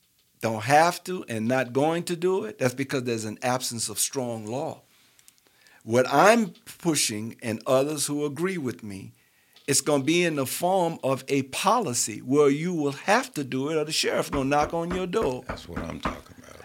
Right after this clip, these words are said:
Speaker 1: And guess what? You don't, don't, many doors don't have to be knocked on. Once the rest of 'em see.
Speaker 2: Now, I'm gonna t-, I'm gonna, I'm gonna tell you where this is gonna end.
Speaker 1: Go ahead.
Speaker 2: Because I've been <laughs> down the road,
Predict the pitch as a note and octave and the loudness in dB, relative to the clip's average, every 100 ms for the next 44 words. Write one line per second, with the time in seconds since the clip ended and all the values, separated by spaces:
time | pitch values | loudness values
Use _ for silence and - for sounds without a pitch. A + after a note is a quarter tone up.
0 | - D3 D3+ D3 F#3 F3 F#3 F#3+ B2+ - | 6 8 8 10 10 10 6 4 4 2
1 | B2+ F3+ G3+ - A#2+ F3+ - _ _ B2 | 4 4 2 -2 2 2 0 _ _ 10
2 | F3+ A#3+ A#3+ F#3+ G3 F#3 D#3+ F3 F3+ A3+ | 12 12 10 8 6 4 2 2 4 2
3 | - C#3 C3 B2 A#2+ A2 - A#2 G#2 G2+ | -2 -2 0 2 0 -2 -6 -8 -6 -2
4 | C3 E3+ F3 D#3+ F3 F3+ F#3+ F#3 F3 D3+ | 2 2 2 4 6 6 2 0 0 0
5 | F#3 G3+ B3+ - _ _ _ _ _ G2+ | 2 2 -2 -6 _ _ _ _ _ 4
6 | B2+ F#3 F3+ - C3+ D3 C#3+ A#2+ B2+ A#2+ | 6 6 2 6 6 6 6 6 8 6
7 | - F#3 F3+ B2+ A#2 G#2+ G#2 G2 E2+ E2 | 6 6 8 8 10 10 8 4 0 2
8 | F#2 E2 - G#2 C3 C3+ C3+ B2 - A#2+ | 4 2 2 2 4 2 -2 -8 -4 0
9 | G#2+ G2 - - _ _ _ _ _ _ | 0 -2 -8 -18 _ _ _ _ _ _
10 | _ - F2 A2+ F#2+ G#2+ F#2 E2+ A2 G2 | _ -4 2 6 10 10 10 8 8 10
11 | - A#2+ C#3 B2+ D3 F#3 D#3 G3 F3 C#3+ | 10 10 10 8 12 12 12 12 12 8